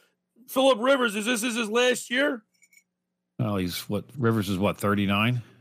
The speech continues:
Speaker 2: Gonna be forty next year. I mean, like, you know, you, and listen, he's, he's
Speaker 1: Brady's gonna be
Speaker 2: still a
Speaker 1: forty-three
Speaker 2: great
Speaker 1: next year.
Speaker 2: quarterback. You know,
Speaker 1: Yeah,
Speaker 2: Phillip
Speaker 1: he's
Speaker 2: Rivers still got a great, he's just, he, he moves the ball. You know what I mean? He really does.
Speaker 1: All right, you got
Speaker 2: But, uh,
Speaker 1: another, you got another one, Josh?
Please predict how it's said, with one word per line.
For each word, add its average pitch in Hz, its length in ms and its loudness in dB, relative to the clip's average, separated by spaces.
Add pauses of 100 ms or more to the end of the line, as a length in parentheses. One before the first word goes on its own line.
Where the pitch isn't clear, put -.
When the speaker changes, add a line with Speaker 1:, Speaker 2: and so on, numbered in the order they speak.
(140)
Speaker 2:
Gonna 101 140 -6
be 95 80 -2
forty 113 360 0
next 117 300 -2
year. 117 220 2
I 104 40 2
mean, 98 220 0
like, 95 260 -4
you 127 60 -2
know, 98 120 -2
you, 90 180 -4 (420)
and 185 140 2
listen, 147 220 0
he's, 160 280 0
he's 175 180 0
Speaker 1:
Brady's 269 300 2
gonna 269 180 -2
be 233 120 -2
Speaker 2:
still 262 180 -8
a 262 60 0
Speaker 1:
forty-three 254 260 4
Speaker 2:
great 269 140 0
Speaker 1:
next 180 80 4
year. 160 80 2
Speaker 2:
quarterback. 127 600 0 (760)
You 107 140 -6
know, 110 140 0
Speaker 1:
Yeah, 135 40 -2
Speaker 2:
Phillip 254 280 2
Speaker 1:
he's 269 100 0
Speaker 2:
Rivers 131 260 -6
still 175 120 -4
got 147 180 0
a 110 40 -2
great, 135 380 -2 (1040)
he's 131 180 0
just, - 280 0
he, 151 160 0 (100)
he 120 100 0
moves 135 300 6
the 143 80 4
ball. 101 480 2
You 101 100 -12
know 104 60 -4
what 113 120 0
I 113 60 0
mean? 120 220 -2
He 110 120 -6
really 120 320 -6
does. 101 320 -10 (360)
Speaker 1:
All 208 140 -2
right, 226 160 0
you - 0 -
got 233 120 0
Speaker 2:
But, 233 80 -2
uh, - 20 0
Speaker 1:
another, 247 160 -2
you 240 80 -8
got 240 80 2
another 247 260 2
one, 269 160 -2
Josh? 254 480 -2